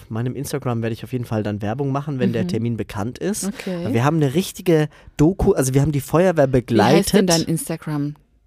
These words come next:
Speaker 2: Da hatte ich
Speaker 1: Oh,
Speaker 2: ja vielleicht
Speaker 1: das
Speaker 2: gar
Speaker 1: weiß
Speaker 2: nicht.
Speaker 1: ich gar nicht. Timo Becker wahrscheinlich.
Speaker 2: Timo Becker.
Speaker 1: Timo the Beggar oder so.
Speaker 2: Ach so, nee, äh, ich schau mal kurz
Speaker 1: Schaust
Speaker 2: nach.
Speaker 1: mal kurz, ja. Auf jeden Fall, wir haben die Feuerwehr Leonberg eine Woche begleitet mit Kameras auf echte Einsätze. Also wir sind richtig mitgefahren zu den Einsätzen,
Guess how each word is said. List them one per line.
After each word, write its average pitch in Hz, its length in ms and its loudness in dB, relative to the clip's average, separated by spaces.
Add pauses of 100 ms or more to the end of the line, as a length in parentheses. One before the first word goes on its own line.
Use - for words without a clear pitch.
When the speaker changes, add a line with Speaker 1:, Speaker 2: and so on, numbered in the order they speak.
(140)
Speaker 2:
Da 156 80 -2
hatte 147 120 -2
ich 92 40 0
Speaker 1:
Oh, 87 40 0
Speaker 2:
ja 82 60 -2
vielleicht 151 200 -8
Speaker 1:
das - 20 -14
Speaker 2:
gar - 120 -4
Speaker 1:
weiß - 120 -6
Speaker 2:
nicht. - 100 -4
Speaker 1:
ich - 40 -18
gar 85 200 -2
nicht. 95 300 -8
Timo 107 300 -2
Becker 160 280 0
wahrscheinlich. 170 400 2
Speaker 2:
Timo 175 260 2
Becker. 160 520 -8
Speaker 1:
Timo 131 320 2
the 113 180 2
Beggar 151 440 4
oder 151 180 2
so. 160 380 -4
Speaker 2:
Ach - 100 -10
so, 254 340 0 (240)
nee, 180 360 -2 (120)
äh, 160 140 -4
ich - 160 -8
schau 151 140 -6
mal 143 120 -6
kurz - 200 -16
Speaker 1:
Schaust 139 240 2
Speaker 2:
nach. - 60 -4
Speaker 1:
mal 165 120 2
kurz, 175 300 0
ja. 131 180 0 (400)
Auf 123 100 2
jeden 160 140 6
Fall, 160 160 4
wir 143 140 6
haben 151 100 2
die 139 100 2
Feuerwehr 156 460 2
Leonberg 139 400 2 (100)
eine 151 360 2
Woche 147 240 2
begleitet 123 560 2
mit 127 320 -2
Kameras 120 760 2
auf 127 260 2
echte 156 360 2
Einsätze. 147 640 0
Also 120 140 -4
wir 117 60 -4
sind 123 120 -2
richtig - 360 -8
mitgefahren 147 560 0
zu 139 120 2
den 131 140 0
Einsätzen, 143 680 0